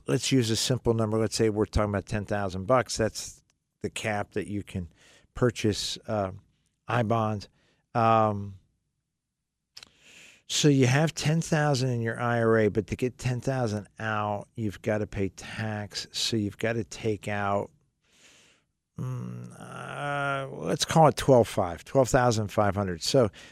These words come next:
the first thing that happens in order to get to the I bond part of this is that you lose two thousand five hundred bucks.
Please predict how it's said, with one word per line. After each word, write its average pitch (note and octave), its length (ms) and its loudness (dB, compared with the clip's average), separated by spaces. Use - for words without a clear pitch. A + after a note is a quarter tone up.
the B2 120 2
first - 600 2
thing D#3+ 220 4
that A#2 140 0
happens G2 760 -2
in A2+ 220 -4
order B2 300 6
to G2+ 160 -4
get A2+ 240 4
to A#2 100 2
the G#2 280 -2
I G#2 220 0
bond G2 460 -2
part F#2+ 260 2
of F2+ 120 -4
this D#2 500 -8
is A2 160 4
that A2+ 140 4
you A2 160 6
lose A#2 440 6
two - 300 -2
thousand A2+ 560 -6
five G2 240 -4
hundred G2 220 -4
bucks. F2+ 420 -8